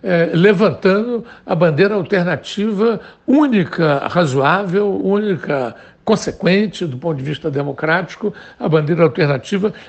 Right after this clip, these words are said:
do plebiscito revogatório. Como é que funciona isso? É, conseguido um certo número de assinaturas, ah, você, você, é,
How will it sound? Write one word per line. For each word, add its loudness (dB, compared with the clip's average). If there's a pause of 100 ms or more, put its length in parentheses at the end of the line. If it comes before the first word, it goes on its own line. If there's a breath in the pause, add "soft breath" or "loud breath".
(100)
do 2
plebiscito 0
revogatório. -2 (340 soft breath)
Como -2
é 4
que -6
funciona 0
isso? -4 (360 loud breath)
É, -4
conseguido -2
um -4
certo -2
número -2
de 0
assinaturas, 2 (380 loud breath)
ah, -6 (240 loud breath)
você, 0 (200)
você, 0
é, 0